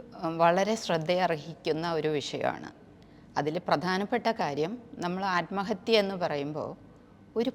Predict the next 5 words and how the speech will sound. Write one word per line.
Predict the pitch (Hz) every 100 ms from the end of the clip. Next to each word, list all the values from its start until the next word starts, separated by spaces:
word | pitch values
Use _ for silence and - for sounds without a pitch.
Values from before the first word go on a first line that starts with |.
| 220
പരിധിവരെ | 196 190 208 269 190 165
നമുക്ക് | 202 170 156 147 220 262 - - 185
തടയാവുന്ന | 170 196 214 226 220 185
ഒന്നാണ്. | 120 120 73 - - - - - - - - - - - - - - -
മറ്റ് | 254 160 160 - 190 190